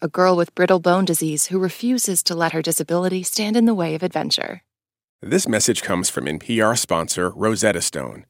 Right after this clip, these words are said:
Speaker 2: an expert in language learning for thirty years.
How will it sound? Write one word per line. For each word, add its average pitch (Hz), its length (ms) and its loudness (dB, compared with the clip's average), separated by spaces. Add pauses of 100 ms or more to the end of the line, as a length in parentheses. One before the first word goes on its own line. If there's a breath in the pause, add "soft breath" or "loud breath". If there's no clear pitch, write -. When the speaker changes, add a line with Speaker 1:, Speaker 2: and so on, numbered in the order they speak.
Speaker 2:
an 110 140 -6
expert 156 460 0
in 92 200 -6
language 131 400 -2
learning 104 440 -4
for 67 200 -6
thirty 117 380 -2
years. 80 500 -6